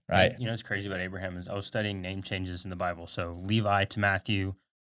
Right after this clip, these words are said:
Speaker 2: Saul to Paul.
Speaker 1: It, I, I don't know about Levi to Matthew.
Speaker 2: You don't think Levi's Matthew?
Speaker 1: Well, eh, because you have the, the Greek and the Hebrew name.
Speaker 2: Yeah.
Speaker 1: That's the difference.
Speaker 2: But it's the same name.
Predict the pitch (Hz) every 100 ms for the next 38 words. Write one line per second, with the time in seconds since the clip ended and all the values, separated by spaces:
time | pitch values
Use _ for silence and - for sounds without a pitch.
0 | - - 104 101 - 123 104 98 101 101
1 | _ - 127 127 131 - 143 180 175 175
2 | 160 160 143 131 139 127 120 - 139 131
3 | 131 127 123 123 160 160 - 151 151 139
4 | 135 147 135 127 127 127 117 123 123 110
5 | 120 123 120 104 135 135 98 90 107 -
6 | 127 127 127 123 127 - 92 - 147 135
7 | 127 117 143 123 123 -